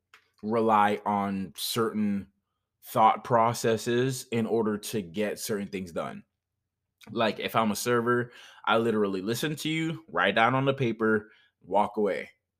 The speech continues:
If, if I miss something, I go back and I ask a question, right? Um, if I'm concerned about my finances, anything like that, plan it out,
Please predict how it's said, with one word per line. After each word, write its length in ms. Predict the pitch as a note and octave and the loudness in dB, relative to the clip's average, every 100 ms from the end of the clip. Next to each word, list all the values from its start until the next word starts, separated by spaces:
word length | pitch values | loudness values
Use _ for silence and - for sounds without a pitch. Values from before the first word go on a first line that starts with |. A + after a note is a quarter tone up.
| _ | _
If, 220 | B2+ B2+ - | -2 -2 -2
if 220 | B2+ B2+ | -4 -2
I 160 | A2 F#2 | -2 -2
miss 240 | G2+ C3+ | -2 -2
something, 500 | D#3+ D3+ D3+ D#3+ D3+ - | -2 -2 0 0 0 0
I 120 | G2 | 0
go 280 | D#3+ A2+ A2+ | 2 2 4
back 260 | A2 G#2+ | 4 0
and 100 | G#2+ | -2
I 140 | G2 E2+ | -2 0
ask 320 | F#2 F2+ - G2 | 2 2 0 -10
a 40 | |
question, 600 | - G#2+ F#2+ - A#2 - _ _ _ _ _ | -4 -2 -2 -10 -14 -16 _ _ _ _ _
right? 320 | G#2+ A2+ G#2+ - _ _ _ - | 2 4 2 -4 _ _ _ -2
Um, 680 | A#2 A2+ A2 G#2+ G2 F#2 D#2 _ _ _ _ _ _ _ _ _ _ _ _ - - | 2 2 2 0 -4 -8 -14 _ _ _ _ _ _ _ _ _ _ _ _ -10 -6
if 180 | B2+ | -2
I'm 220 | C3+ A#2+ A2+ | 0 0 0
concerned 500 | C3+ A#2 C3+ C3 A#2+ | 0 2 2 2 4
about 480 | A#2 A2+ G#2+ G2 | 6 6 6 2
my 160 | F#2+ G2 | 2 0
finances, 640 | - F2 G2 A#2+ G#2+ G2 | 2 -2 -2 -4 -4 -4
anything 380 | A2 A2+ B2 A2 | -2 -2 -4 -2
like 200 | G#2 G2+ | -2 0
that, 260 | A2+ F#2+ - - - _ - | 2 2 0 -10 -20 _ -8
plan 300 | B2 A#2 B2+ | 0 2 4
it 100 | A#2+ | 4
out, 380 | A#2+ A#2+ A2+ | 6 6 4